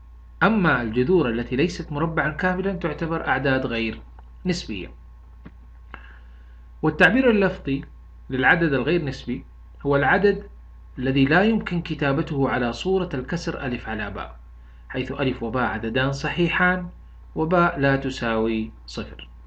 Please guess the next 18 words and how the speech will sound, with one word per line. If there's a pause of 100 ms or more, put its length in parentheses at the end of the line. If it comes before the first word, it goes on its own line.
(760)
أمثلة
على
ذلك
جذر
اثنين، (640)
لو (240)
استخدمنا
الآلة
الحاسبة
لإيجاد
قيمة
جذر
اثنين (460)
يكون
الناتج
تقريبًا (720)
واحد
فاصلة